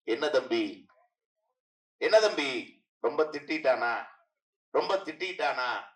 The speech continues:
அப்படிங்கும் போது ஒரே ஒரு வார்த்தை தான் சொல்லுவாரு, "விடு ஆத்தா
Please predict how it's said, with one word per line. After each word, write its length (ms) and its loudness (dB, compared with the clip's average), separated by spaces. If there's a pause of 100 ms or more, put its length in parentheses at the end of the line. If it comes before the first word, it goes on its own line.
(240)
அப்படிங்கும் 400 -8
போது 280 2 (720)
ஒரே 440 -2
ஒரு 200 0
வார்த்தை 360 -2
தான் 240 -6
சொல்லுவாரு, 440 -4 (280)
"விடு 400 0
ஆத்தா 640 4